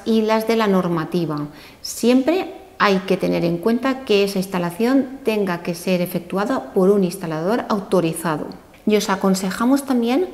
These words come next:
que miréis la normativa de la ciudad donde viváis. ¿Por qué? Porque cada, eh, ayuntamiento tiene una normativa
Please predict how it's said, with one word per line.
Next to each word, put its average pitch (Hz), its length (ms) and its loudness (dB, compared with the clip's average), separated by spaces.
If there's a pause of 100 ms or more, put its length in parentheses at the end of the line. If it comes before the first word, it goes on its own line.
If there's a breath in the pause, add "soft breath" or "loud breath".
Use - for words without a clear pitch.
(380 loud breath)
que 240 200 4
miréis 202 640 2
la 185 100 4
normativa 185 680 2 (120)
de 202 600 4
la 196 260 6
ciudad 190 420 4
donde 247 240 4
viváis. 175 560 2
¿Por 202 180 -2
qué? 247 180 4
Porque 185 400 -2
cada, 190 600 0
eh, 180 300 4
ayuntamiento 190 760 4
tiene 226 180 2
una 196 120 2
normativa 180 680 0